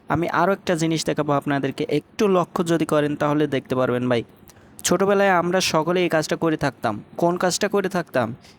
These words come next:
সে কাজটা হলো, দেখেন এখানে অনেকগুলো খোয়া দেখতে পারবেন। আমরা ছেলে মেয়ে উভয়ে, ভাই বোন সবাই মিলে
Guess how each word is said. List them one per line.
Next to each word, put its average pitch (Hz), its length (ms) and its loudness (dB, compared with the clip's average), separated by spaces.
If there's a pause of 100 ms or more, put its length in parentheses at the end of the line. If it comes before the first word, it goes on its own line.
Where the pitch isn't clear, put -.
সে - 140 0
কাজটা 170 300 0
হলো, 175 340 0 (140)
দেখেন 151 380 0
এখানে 170 340 -2
অনেকগুলো 160 420 2
খোয়া 147 240 0
দেখতে 131 260 -2
পারবেন। 110 300 0 (380)
আমরা 156 240 0
ছেলে 156 320 0
মেয়ে 165 220 0
উভয়ে, 151 360 2
ভাই 135 300 -2
বোন 160 240 0
সবাই 196 500 0
মিলে 147 300 2